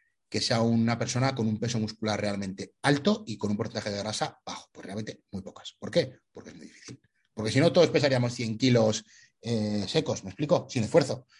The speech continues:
Pero la realidad no es esa. La realidad es que cuesta mucho esfuerzo. Entonces, lo que no queríamos tampoco es pegarnos el pedazo de crecimiento que nos hemos pegado, que Sergio se ha tenido que esforzar mucho a comer, porque esa es otra. Comer todos los días tantas calorías es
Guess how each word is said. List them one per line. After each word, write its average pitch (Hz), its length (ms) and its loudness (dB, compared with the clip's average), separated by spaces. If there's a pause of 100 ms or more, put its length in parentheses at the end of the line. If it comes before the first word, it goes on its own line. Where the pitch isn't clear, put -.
(140)
Pero 104 140 -8
la 104 80 -6
realidad 110 220 -2
no 113 80 -2
es 98 80 -10
esa. - 260 -10
La 101 120 -4
realidad 101 500 0 (200)
es - 140 -6
que 123 100 -2
cuesta 110 280 -4
mucho 127 260 4
esfuerzo. 131 560 2 (340)
Entonces, 107 240 -4
lo 104 140 -2
que 98 100 -6
no 104 120 -2
queríamos 117 360 0
tampoco 113 340 -2
es - 80 -8
pegarnos 104 540 -4 (300)
el 117 280 2
pedazo 117 300 2
de 113 100 0
crecimiento 113 500 0
que 95 60 -2
nos 95 120 -4
hemos 107 180 -2
pegado, 113 480 2 (640)
que 104 160 -4
Sergio 104 240 -4
se 110 80 -4
ha 107 60 -2
tenido 110 180 -2
que 110 60 -2
esforzar 120 460 -2
mucho 127 480 4
a 117 60 6
comer, 117 340 2
porque 98 180 -6
esa 101 80 -4
es - 100 -8
otra. 120 340 -2 (380)
Comer 107 300 -4
todos 120 220 4
los 113 160 4
días 120 400 2
tantas 117 300 -2
calorías 113 360 0
es - 200 -12